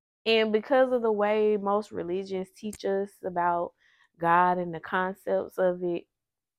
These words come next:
which I won't get into all of that, but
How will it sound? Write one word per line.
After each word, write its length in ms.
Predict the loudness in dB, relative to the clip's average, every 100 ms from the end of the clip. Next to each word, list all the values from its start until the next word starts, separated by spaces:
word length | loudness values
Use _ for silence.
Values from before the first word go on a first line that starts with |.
| _
which 220 | -4 -4 -2
I 120 | -2
won't 300 | 0 -2 -4
get 120 | -8
into 240 | -8 -14 -18
all 280 | -18 -16 -18 -20
of 100 | -20 _
that, 260 | -20 -20 -20 _ _ _ _ _ _ _ _ -20 -20 _ 0
but 440 | 8 10 10 6